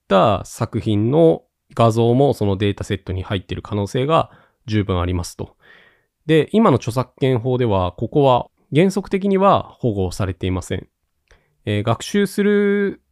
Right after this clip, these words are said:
時点では著作物が入っていて、それが学習、エーアイの学習に使われたとしても、それが、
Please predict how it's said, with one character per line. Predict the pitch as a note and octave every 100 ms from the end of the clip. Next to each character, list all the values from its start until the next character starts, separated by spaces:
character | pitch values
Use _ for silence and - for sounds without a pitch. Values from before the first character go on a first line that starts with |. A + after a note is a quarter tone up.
| -
時 | C3+ G3
点 | F#3+ B2 G2+
で |
は | G2 G#2+ G2 F2 -
著 | - -
作 | E3 - G3
物 | B2+ -
が | G2
入 | F2+ - C3
っ |
て | G2 _ G2
い | F#2
て、 | - G#2+ G2
そ | - B2+
れ |
が | C#3 B2
学 | G#2+ -
習、 | - D3+ D3
エ | B2 C#3
ー |
ア | C#3
イ |
の | G2
学 | F#2+ -
習 | - A2+
に | G#2+
使 | - -
わ | A#2+
れ | B2+
た | B2+
と | -
し | -
て | -
も、 | D#3 F3+ A#2 _ _ _
そ | -
れ | E3
が、 | D#3+ D#3 -